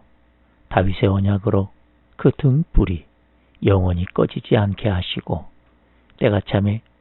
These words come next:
예수님이 오셔서 하나님의 나라를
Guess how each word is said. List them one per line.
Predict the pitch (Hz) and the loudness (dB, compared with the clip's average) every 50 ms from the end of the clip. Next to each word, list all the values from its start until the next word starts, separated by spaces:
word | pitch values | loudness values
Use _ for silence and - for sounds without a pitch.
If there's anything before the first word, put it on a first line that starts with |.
| _ _ _ _ _ _ _ - 208 | _ _ _ _ _ _ _ 0 2
예수님이 | 170 139 - - 151 127 113 107 104 107 98 | 2 2 2 2 0 2 2 2 2 2 2
오셔서 | 92 90 87 - - 92 80 - - 87 78 - _ _ _ _ _ _ _ _ _ _ _ _ _ | 2 0 0 0 -2 -4 -4 -4 -6 -6 -6 -8 _ _ _ _ _ _ _ _ _ _ _ _ _
하나님의 | - 123 107 95 95 87 87 90 87 | 0 0 2 2 2 0 -2 -2 -2
나라를 | 87 90 90 92 92 104 107 120 | -2 -2 -2 -2 0 0 -2 -2